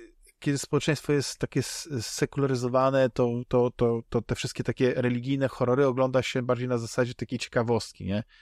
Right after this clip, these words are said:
I oczywiście ja to bardzo lubię, ale kiedyś to inaczej na nas działało, nie? I, i, i to jest, to jest to. No, więc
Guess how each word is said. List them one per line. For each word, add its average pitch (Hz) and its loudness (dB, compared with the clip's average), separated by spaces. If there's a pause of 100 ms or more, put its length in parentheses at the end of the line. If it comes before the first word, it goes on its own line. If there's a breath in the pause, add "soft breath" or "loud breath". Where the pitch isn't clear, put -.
(300 soft breath)
I - -4
oczywiście 123 2 (480 soft breath)
ja 113 -2
to 117 0
bardzo 120 2
lubię, 151 6
ale 117 -6 (540)
kiedyś 147 0
to 151 2
inaczej 143 0
na 139 0
nas 131 2
działało, 135 2
nie? 107 -2 (400)
I, 113 -4
i, 117 -2
i 110 -8
to 127 4
jest, - -2
to 123 0
jest 120 -2
to. 104 0 (180)
No, 107 -2
więc 113 -4